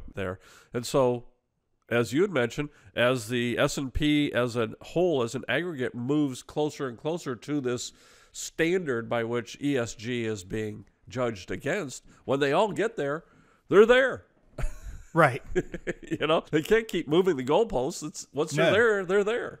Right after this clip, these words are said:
Speaker 2: Right.
Speaker 1: Yeah,
Speaker 2: And
Speaker 1: yeah.
Speaker 2: I, and I believe all five hundred companies in the S and P are either almost there or there.
Speaker 1: Right.
Speaker 2: And if there's any laggards in that list,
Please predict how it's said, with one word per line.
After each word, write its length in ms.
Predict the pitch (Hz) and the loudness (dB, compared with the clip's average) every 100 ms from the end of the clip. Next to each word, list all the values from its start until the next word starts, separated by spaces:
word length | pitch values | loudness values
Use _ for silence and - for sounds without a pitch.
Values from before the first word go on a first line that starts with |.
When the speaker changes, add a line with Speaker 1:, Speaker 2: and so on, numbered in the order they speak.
| - | -2
Speaker 2:
Right. 240 | 143 135 - | 0 0 -6
Speaker 1:
Yeah, 80 | 175 | -4
Speaker 2:
And 80 | 196 | -2
Speaker 1:
yeah. 60 | 147 | 0
Speaker 2:
I, 20 | |
and 180 | 135 143 | 0 2
I 80 | 147 | 2
believe 300 | 143 143 131 | 2 2 4
all 160 | 143 | 6
five 300 | 147 151 147 | 6 6 6
hundred 200 | 143 135 | 6 0
companies 400 | - 151 139 117 | -2 -2 -2 -4
in 60 | 123 | -4
the 120 | 123 | -4
S 160 | 127 - | -4 -6
and 100 | 113 | -4
P 360 | 160 120 117 - _ _ _ _ _ 135 | -4 -4 -6 -10 _ _ _ _ _ -4
are 160 | 135 | -2
either 320 | 156 135 127 - | -2 -4 -4 -2
almost 400 | 156 170 143 - | 2 4 4 0
there 360 | 127 117 123 117 - _ | -2 0 0 -2 -12 _
or 100 | 135 | -2
there. 340 | 113 131 - - - - - | 0 0 -2 -14 -20 -20 -6
Speaker 1:
Right. 220 | 92 - _ _ _ _ _ | -4 -4 _ _ _ _ _
Speaker 2:
And 140 | 131 131 | -4 -2
if 80 | 123 | 0
there's 200 | 139 139 | 0 2
any 160 | 160 | 0
laggards 760 | 127 135 180 139 117 113 - - _ | 0 2 2 2 -4 -8 -16 -20 _
in 140 | 135 127 | -6 -4
that 220 | 120 139 | -4 -4
list, 540 | 165 147 110 - - | -2 -2 -2 -8 -16